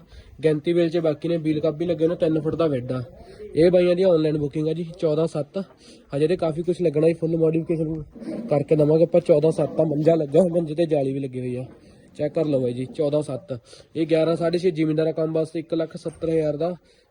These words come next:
ਸਾਢੇ ਵੀਹ ਕੁਇੰਟਲ ਵਜਨ, ਅੱਠ ਇੰਚ ਚਾਸੀ, ਦੋ ਫੁੱਟ ਵਾਡੀ, ਢਾਈ ਫੁੱਟ ਵਿੱਥ। ਇਹ ਮਿੱਟੀ ਰੇਤੇ ਵਾਸਤੇ ਜੀ, ਗਿਆਰਾਂ ਸਾਢੇ ਛੇ, ਦਸ ਇੰਚ ਚਾਸੀ ਟਾਟਾ ਦੀ ਰੇਲ ਦਾ ਹਿੱਸਾ, ਦੋ ਫੁੱਟ ਵਾਡੀ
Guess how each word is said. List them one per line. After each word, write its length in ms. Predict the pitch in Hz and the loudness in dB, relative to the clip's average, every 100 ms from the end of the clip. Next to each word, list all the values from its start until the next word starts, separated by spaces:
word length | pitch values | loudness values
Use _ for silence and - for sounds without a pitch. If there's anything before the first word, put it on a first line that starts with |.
| - | -8
ਸਾਢੇ 280 | 147 147 175 | -4 0 0
ਵੀਹ 160 | 170 | 2
ਕੁਇੰਟਲ 300 | 165 170 165 | 2 0 0
ਵਜਨ, 300 | 156 151 175 | 0 0 0
ਅੱਠ 160 | 156 - | -2 -4
ਇੰਚ 160 | 156 160 | -6 -2
ਚਾਸੀ, 440 | 156 143 185 185 - _ _ _ 143 | -2 -2 -2 -4 -4 _ _ _ 0
ਦੋ 140 | 156 | 0
ਫੁੱਟ 180 | 156 160 | 0 0
ਵਾਡੀ, 200 | 156 170 | 0 2
ਢਾਈ 180 | 185 160 | 0 0
ਫੁੱਟ 200 | 143 151 | -2 -4
ਵਿੱਥ। 240 | 135 127 127 _ - - _ | -4 -6 -10 _ -20 -20 _
ਇਹ 120 | 165 180 | -2 0
ਮਿੱਟੀ 260 | 165 175 | 0 0
ਰੇਤੇ 260 | 165 160 165 | 0 2 2
ਵਾਸਤੇ 300 | 165 156 175 | 2 0 -4
ਜੀ, 140 | 165 | 0
ਗਿਆਰਾਂ 240 | 160 156 160 | 2 2 0
ਸਾਢੇ 220 | 160 165 | -2 -4
ਛੇ, 120 | 175 | -4
ਦਸ 240 | 160 147 | -4 -2
ਇੰਚ 160 | 160 156 | -4 -6
ਚਾਸੀ 320 | 151 151 160 | -6 -6 -6
ਟਾਟਾ 280 | 151 147 143 | -6 -6 -4
ਦੀ 120 | 151 | -4
ਰੇਲ 220 | 156 143 | -2 -2
ਦਾ 100 | 139 | -2
ਹਿੱਸਾ, 380 | 139 127 170 175 160 _ - _ - | -4 -6 -8 -8 -10 _ -20 _ 0
ਦੋ 140 | 151 | 0
ਫੁੱਟ 200 | 147 143 | 0 0
ਵਾਡੀ 300 | 160 151 160 | 2 2 0